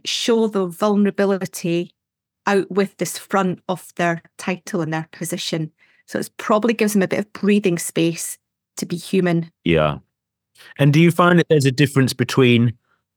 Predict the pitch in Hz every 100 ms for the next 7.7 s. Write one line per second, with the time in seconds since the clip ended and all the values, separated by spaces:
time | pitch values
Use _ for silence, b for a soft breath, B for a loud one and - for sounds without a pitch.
0 | - 107 - - - 120 151 139 123 -
1 | 98 92 - 98 95 98 - 87 95 _
2 | - 82 92 107 101 147 135 120 98 98
3 | 127 104 92 87 85 - 90 98 95 73
4 | 69 69 - 92 85 110 92 92 85 82
5 | - B B 104 117 107 71 80 101 98
6 | 107 90 78 110 - 95 - 82 82 76
7 | - 78 73 - 90 78 -